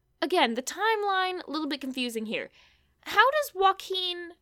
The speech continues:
know Hiram? Like, he wouldn't have met Hiram, so he doesn't know his name, and he's calling him the man in the black suit,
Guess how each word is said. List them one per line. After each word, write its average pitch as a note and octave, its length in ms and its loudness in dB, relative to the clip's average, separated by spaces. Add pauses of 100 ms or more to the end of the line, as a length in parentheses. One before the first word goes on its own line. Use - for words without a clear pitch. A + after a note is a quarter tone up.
(120)
know C#4 420 4
Hiram? A#3+ 420 0
Like, B3 120 0
he D#4+ 140 -2
wouldn't E4+ 300 -4
have D4+ 120 -6
met A#3 400 -2
Hiram, F#3 400 -8
so B3+ 140 -6
he B3 80 -4
doesn't C4 240 -2
know B3+ 120 0
his A3+ 140 0
name, A3+ 580 -4
and A3 120 -2
he's A3+ 100 -4
calling C4+ 380 -4
him B3 380 -6
the A#3 100 -4
man A3 180 -2
in A3 80 -6
the A3 80 -6
black G3+ 300 -4
suit, A#3 500 -4